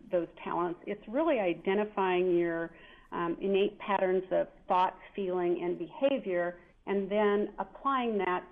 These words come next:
to your daily life rather than focusing on what you can't do, rather than saying, "Oh, I think you have some weaknesses, I need to fix those, we need to fix those up."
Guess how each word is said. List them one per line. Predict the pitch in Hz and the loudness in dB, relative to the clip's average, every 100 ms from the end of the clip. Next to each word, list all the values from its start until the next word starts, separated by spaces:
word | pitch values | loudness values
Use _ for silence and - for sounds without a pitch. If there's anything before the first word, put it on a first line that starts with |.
| - | -10
to | 208 | -8
your | 190 175 170 165 165 160 - - - - 180 | -6 -4 -2 -2 -4 -6 -14 -20 -20 -10 0
daily | 196 185 175 | 2 2 0
life | 185 180 165 - | 2 2 0 -6
rather | 185 175 202 254 269 208 | -8 0 4 6 4 2
than | 190 190 | -4 -4
focusing | 196 185 180 - 185 180 | -2 -2 -4 -6 -2 -2
on | 170 165 165 - - - | -2 -4 -6 -10 -18 -8
what | 208 - | -8 -8
you | - - | -14 -4
can't | 196 190 180 | -2 -2 -4
do, | 185 180 180 | -4 -2 0
rather | 190 202 196 | 2 2 0
than | 180 175 - | -2 -2 -2
saying, | 180 175 175 185 | -4 -2 -2 -2
"Oh, | |
I | 202 | -4
think | 208 226 | -4 -6
you | 208 | -4
have | 185 - | -4 -6
some | 190 | -6
weaknesses, | 214 214 202 202 190 - - | -6 -6 -8 -6 -8 -10 -4
I | 208 | 0
need | 208 196 | 2 0
to | - | -4
fix | 208 - | -12 -4
those, | 185 170 | -2 -2
we | 208 | -2
need | 214 185 | -2 -2
to | |
fix | - 208 - | -8 -12 -4
those | 180 160 | -4 -2
up." | 156 - - | -4 -4 -10